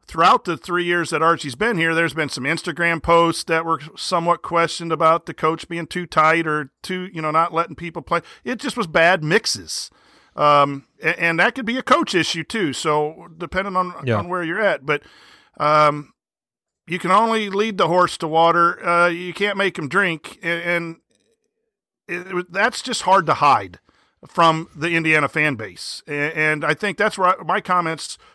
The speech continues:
Speaker 1: the week before were about, or last week about being unfair is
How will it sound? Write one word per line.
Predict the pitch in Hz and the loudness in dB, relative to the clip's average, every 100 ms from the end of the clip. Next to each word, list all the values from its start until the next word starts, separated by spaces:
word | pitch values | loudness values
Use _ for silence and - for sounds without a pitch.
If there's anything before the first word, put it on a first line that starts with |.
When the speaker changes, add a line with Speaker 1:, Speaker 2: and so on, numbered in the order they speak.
| _ | _
Speaker 1:
the | 156 | 0
week | 190 - | 0 0
before | 151 214 240 185 | -6 0 2 2
were | 151 | 2
about, | 147 156 | 2 4
or | 170 | 4
last | 170 226 - | 2 0 -2
week | 165 | -8
about | 156 156 147 | -2 0 0
being | 175 | -2
unfair | 156 143 - 214 180 | -2 -4 -2 -2 0
is | 147 143 | -2 -4